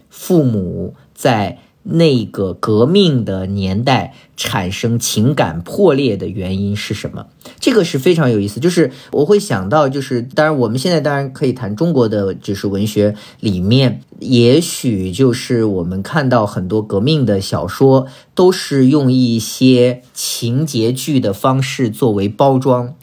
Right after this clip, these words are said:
情绪是一种中介。比如说我们看那个茅盾写的那个《红》。它里面的那个，呃，姓张的那个女主人公，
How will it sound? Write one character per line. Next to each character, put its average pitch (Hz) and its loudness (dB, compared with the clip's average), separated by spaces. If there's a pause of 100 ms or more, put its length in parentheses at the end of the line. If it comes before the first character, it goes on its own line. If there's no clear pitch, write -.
情 117 -2
绪 160 2
是 139 -2
一 135 4
种 95 -6
中 139 2
介。 127 0 (260)
比 127 0
如 131 6
说 165 2
我 131 2
们 107 -4
看 143 -2
那 135 0
个 110 -2
茅 104 -2
盾 139 2
写 107 -2
的 107 -2
那 123 0
个 104 0
《红》。 131 0 (260)
它 170 0
里 151 2
面 143 0
的 143 -2
那 147 -2
个， 127 4 (100)
呃， - -4
姓 139 -4
张 165 0
的 147 0
那 147 -4
个 131 0
女 135 2
主 127 -4
人 117 -2
公， 135 -2